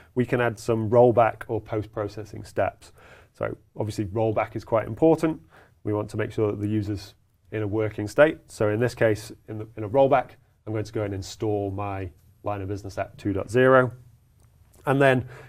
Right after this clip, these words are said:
if there has been a failure, we can collect some logs.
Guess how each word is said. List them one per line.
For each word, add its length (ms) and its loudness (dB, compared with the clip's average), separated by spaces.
if 140 -6
there 100 0
has 160 0
been 160 0
a 40 -6
failure, 480 -2
we 100 -6
can 160 -14
collect 320 -10
some 160 -12
logs. 400 -8